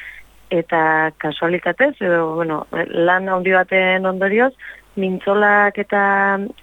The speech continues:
eh, E H Uko Mikel Laboa Katedrak elkarlanean atera zuten, ba, bertsolaritza ikergai izango zuen doktore tesi baterako,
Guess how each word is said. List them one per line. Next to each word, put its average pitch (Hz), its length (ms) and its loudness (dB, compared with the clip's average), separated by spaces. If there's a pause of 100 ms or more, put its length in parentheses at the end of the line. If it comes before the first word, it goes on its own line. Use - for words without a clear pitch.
eh, 180 320 -2
E - 160 0
H 185 240 -2
Uko 185 560 0
Mikel 190 240 -4
Laboa 190 240 0
Katedrak 190 480 -4
elkarlanean 196 640 0
atera 180 240 -2
zuten, 185 540 -2 (420)
ba, 180 80 0
bertsolaritza 185 640 0
ikergai 196 380 0
izango 196 240 -2
zuen 208 360 -2
doktore 180 380 -2
tesi - 320 -6
baterako, 190 800 0